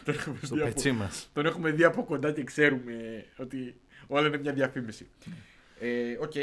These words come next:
Speaker 2: Μετά τη Βίλα.
Speaker 1: Μετά τη Βίλα.
Speaker 2: Ε, δεν χωράει κάποιο Newcastle.
Speaker 1: Η Newcastle. Εγώ η Newcastle θα την έβαζα και πάνω από τη Βίλα, αν, αλλά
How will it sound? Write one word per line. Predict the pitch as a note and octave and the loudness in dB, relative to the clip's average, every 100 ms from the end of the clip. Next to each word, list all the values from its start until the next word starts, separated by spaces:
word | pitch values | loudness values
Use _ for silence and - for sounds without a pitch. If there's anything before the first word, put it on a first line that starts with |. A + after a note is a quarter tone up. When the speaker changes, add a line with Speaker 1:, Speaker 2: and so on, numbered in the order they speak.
| F3 A3 | -4 -6
Speaker 2:
Μετά | A#2 C3+ D#3+ | -2 2 2
τη | D3+ | 2
Βίλα. | G#2+ F#2+ F2+ - _ _ _ _ _ - _ _ _ _ _ - | -4 -6 -6 -12 _ _ _ _ _ -20 _ _ _ _ _ -16
Speaker 1:
Μετά | A#2+ A#2+ | -10 -10
τη | G2+ | -10
Βίλα. | G2 E2+ - _ _ _ - | -12 -14 -18 _ _ _ -10
Speaker 2:
Ε, | A#2 | -6
δεν | G#2+ | -4
χωράει | G2 G#2+ G#2+ | -2 -2 0
κάποιο | A2+ G#2+ A2+ G2 F#2 | -2 -4 -6 -10 -8
Newcastle. | A2 G#2 E2+ | -8 -8 -10
Speaker 1:
Η | A2 A2 | -10 -4
Newcastle. | B2 B2 G2+ | -4 -4 -12
Εγώ | C#2 B2+ | -10 -8
η | D#3 D#3 D3+ D3 | -8 -8 -8 -10
Newcastle | C#3 F#3 F#3+ A3 G#3 - - - | -8 -8 -8 -10 -12 -14 -20 -12
θα | C#3+ | -10
την | C3 B2 | -8 -6
έβαζα | D3+ F3+ F3+ - - | -4 -4 -4 -8 -18
και | - | -12
πάνω | - B2+ F3 | -4 -2 -2
από | - | -6
τη | A#2+ | -10
Βίλα, | A2+ A2+ G#2+ C3 - - - _ - | -8 -6 -6 -8 -14 -20 -20 _ -6
αν, | C3 D3 E3+ G3 - | -4 -4 -6 -12 -4
αλλά | C3+ C#3 | -2 -2